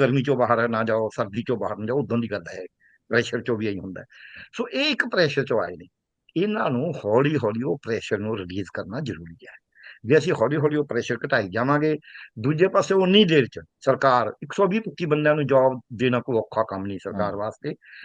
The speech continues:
Speaker 1: ਤੇ ਭਗਵੰਤ ਮਾਨ ਨੇ ਕਿਹਾ ਵੀ ਹੈ, ਚੰਗੀ ਗੱਲ ਵੀ ਹੈ, ਉਹਨਾਂ ਨੂੰ ਅਸੀਂ ਕੋਈ ਐਸੇ ਜੌਬ ਦੇ ਦਈਏ ਜਿੱਥੇ ਉਹ ਥੋੜ੍ਹਾ ਜਿਹਾ ਸੌਖੇ ਹੋ ਕੇ ਕੰਮ ਕਰੀ ਜਾਣ। ਤੇ ਤੀਜੀ ਗੱਲ ਇਹਦੇ ਵਿੱਚ ਇਹ ਹੈ ਕਿ ਅਸੀਂ ਉਹਨਾਂ ਨੂੰ,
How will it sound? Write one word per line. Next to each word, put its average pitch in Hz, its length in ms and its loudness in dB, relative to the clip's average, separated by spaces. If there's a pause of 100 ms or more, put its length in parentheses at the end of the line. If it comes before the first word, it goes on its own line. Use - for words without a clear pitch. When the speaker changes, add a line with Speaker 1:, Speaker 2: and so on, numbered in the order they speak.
(140)
Speaker 1:
ਤੇ 143 380 6 (140)
ਭਗਵੰਤ 131 300 2
ਮਾਨ 123 200 2
ਨੇ 120 100 2
ਕਿਹਾ 117 300 2
ਵੀ 156 160 2
ਹੈ, 185 80 8
ਚੰਗੀ 117 400 0
ਗੱਲ 95 180 -2
ਵੀ 87 160 -12
ਹੈ, 87 60 -12 (440)
ਉਹਨਾਂ 156 220 4
ਨੂੰ 139 80 0
ਅਸੀਂ 139 140 -6
ਕੋਈ 127 160 2
ਐਸੇ 117 240 2
ਜੌਬ 113 320 2
ਦੇ 104 120 -4
ਦਈਏ 117 220 -2
ਜਿੱਥੇ 135 320 -4
ਉਹ 117 320 0
ਥੋੜ੍ਹਾ 165 200 0
ਜਿਹਾ 107 200 -2 (340)
ਸੌਖੇ 220 320 0
ਹੋ 110 160 4
ਕੇ 101 120 -6
ਕੰਮ 95 240 -6
ਕਰੀ 85 200 -8
ਜਾਣ। 95 200 -10 (800)
ਤੇ 117 420 2 (380)
ਤੀਜੀ 180 320 2
ਗੱਲ 139 180 6
ਇਹਦੇ 123 180 0
ਵਿੱਚ 104 200 -6
ਇਹ 95 220 -4
ਹੈ 107 160 -4 (380)
ਕਿ 151 100 6
ਅਸੀਂ 139 180 2
ਉਹਨਾਂ 143 480 2
ਨੂੰ, 107 380 -4